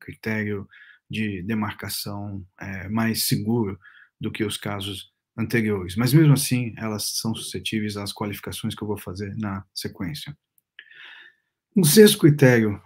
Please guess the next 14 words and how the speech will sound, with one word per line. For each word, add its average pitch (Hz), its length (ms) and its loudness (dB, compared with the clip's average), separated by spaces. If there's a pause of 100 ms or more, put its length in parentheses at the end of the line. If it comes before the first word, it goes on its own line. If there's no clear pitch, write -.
ou 127 140 0
se-, 147 220 -4
melhor, 104 340 0
desculpa, - 320 -6
um 113 120 -2
sexto 147 440 2
candidato 110 680 4
pra 107 220 -8
critério 104 380 -8
de 104 80 -10
demarcação 127 680 2
seria 143 520 4 (800)
a 127 300 -2
falsa 147 580 4